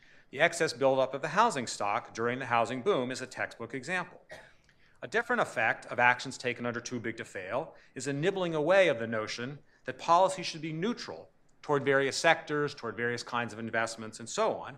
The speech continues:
because that way we avoid crony capitalism, we avoid incentivizing the private sector to create and, and try to chase rents, rather than simply incenting them to innovate, to cut costs, to compete.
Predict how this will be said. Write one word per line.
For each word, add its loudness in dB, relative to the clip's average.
because -6
that 10
way 0
we -4
avoid 2
crony -10
capitalism, 4
we -8
avoid 0
incentivizing 0
the -6
private 2
sector -2
to -10
create 0
and, -10
and -12
try 2
to 2
chase -6
rents, 2
rather 10
than -4
simply -2
incenting 0
them 0
to -14
innovate, 0
to -12
cut 0
costs, -4
to -12
compete. -10